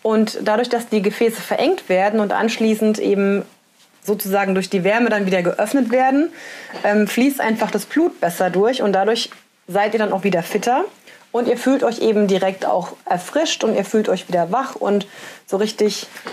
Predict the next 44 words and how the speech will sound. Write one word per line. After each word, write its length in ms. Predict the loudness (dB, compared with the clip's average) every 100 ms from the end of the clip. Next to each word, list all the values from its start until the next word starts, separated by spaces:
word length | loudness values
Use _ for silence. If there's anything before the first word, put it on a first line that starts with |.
| -14 -4
auf 220 | -4 0
den 180 | -2 0
Punkt 260 | 0 0
gebracht 420 | -2 -2 -4 -4 -2
sozusagen. 680 | -2 0 0 2 2 0 -4 -10 -10 -16 -18 -18 -4
Und, 400 | 0 4 2 2
ähm, 340 | 0 2 2 4
ja, 160 | 2
dadurch 260 | 2 0 0
wird 100 | 0
eben 160 | 2 0
auch 120 | 0
der 120 | 0
ganze 240 | 0 -2
Stoffwechsel 800 | 0 -2 0 -2 -2 0 2 2
angeregt. 720 | 2 2 2 4 2 2 -2 -16 _ -20 _ _ _ _ -2
Und 80 | 2
wenn 100 | 2
ihr 120 | 2
so 60 |
ein 60 | 2
bisschen 220 | 4 4
müde 240 | 4 4 2
seid 240 | 2 2
oder 140 | 0
abgeschlagen, 640 | -2 -4 -2 0 0 2 0
dann 160 | 0 0
hilft 260 | -2 -2
es 120 | -2
auf 180 | -4 -2
jeden 140 | -4 -2
Fall 180 | -2
auch 160 | -2 -4
sehr 220 | -2 -2
gut. 300 | -2 -10 -12 -20 -20 -20 -18 -16 -16 -18 _ -2
Ähm, 240 | 0 2
wenn 140 | 2 2
ihr 60 |
das 200 | 0 -2 -4 0
regelmäßig 640 | 4 4 4 2 0 0
macht, 300 | 0 0 0
also 240 | 0 2 2
solche 440 | 0 2 0 0
Kälteanwendungen, 1000 | 0 0 2 2 2 4 4 4 4 2